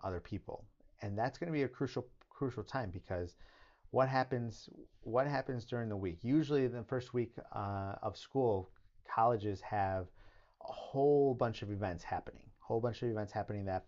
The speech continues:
in the evening, uh, those kind of things. So we kinda want you, we, we want you to go.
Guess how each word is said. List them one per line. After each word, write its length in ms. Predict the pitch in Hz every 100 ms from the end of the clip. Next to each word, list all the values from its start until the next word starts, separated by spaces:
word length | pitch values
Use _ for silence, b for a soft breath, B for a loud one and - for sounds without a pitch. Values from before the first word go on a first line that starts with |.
| - 123
in 140 | 101 92
the 100 | -
evening, 480 | 139 135 135 131 127 127 B B B -
uh, 380 | 98 98 95 98 -
those 260 | 113 110
kind 140 | 120 110
of 80 | -
things. 280 | 107 101 -
So 100 | 95
we 120 | 98
kinda 240 | - 104
want 280 | 98 98 -
you, 140 | - -
we, 160 | 107
we 220 | 104 107 107
want 240 | 123 131
you 60 | 135
to 40 |
go. 260 | 127 -